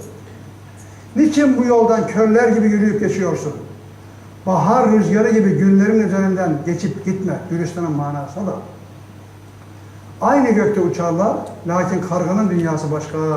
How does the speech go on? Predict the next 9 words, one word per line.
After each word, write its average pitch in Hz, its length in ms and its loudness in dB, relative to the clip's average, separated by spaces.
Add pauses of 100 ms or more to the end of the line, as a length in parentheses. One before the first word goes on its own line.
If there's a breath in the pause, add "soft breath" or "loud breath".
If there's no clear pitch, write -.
(180)
şahininki 147 480 -6
başkadır." 254 260 -10
diyor. 139 300 -6 (1800)
Biz 160 220 -6 (100)
karga 147 280 -4
değil, 175 180 -4
şahin 143 360 -8
olmaya 208 280 -8
çalışalım. - 280 -14